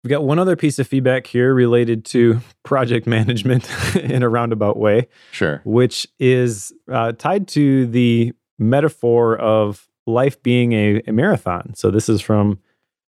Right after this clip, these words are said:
Speaker 1: somebody, Ken, who is a marathon runner.
Speaker 2: Yeah.
Speaker 1: And they've got a few pieces of, of advice for us. Uh, they mentioned that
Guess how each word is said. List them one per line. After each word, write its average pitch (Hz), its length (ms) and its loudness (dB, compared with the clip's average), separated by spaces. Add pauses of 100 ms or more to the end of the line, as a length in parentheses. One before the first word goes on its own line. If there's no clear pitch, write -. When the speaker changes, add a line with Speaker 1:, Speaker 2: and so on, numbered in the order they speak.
(140)
Speaker 1:
somebody, 110 640 0
Ken, 151 360 -2
who 113 440 0 (120)
is 135 220 0
a 127 320 0
marathon 117 920 -2 (140)
runner. 120 460 -2 (200)
Speaker 2:
Yeah. 80 160 0
Speaker 1:
And 101 280 2
they've 104 140 0
got 104 260 0
a 104 200 -2 (120)
few 110 260 2
pieces 107 400 -2
of, 98 240 0 (100)
of 110 100 0
advice 101 420 0
for 95 200 0
us. - 260 -4 (640)
Uh, 101 100 -2
they 101 100 0
mentioned 110 440 0
that 107 240 -2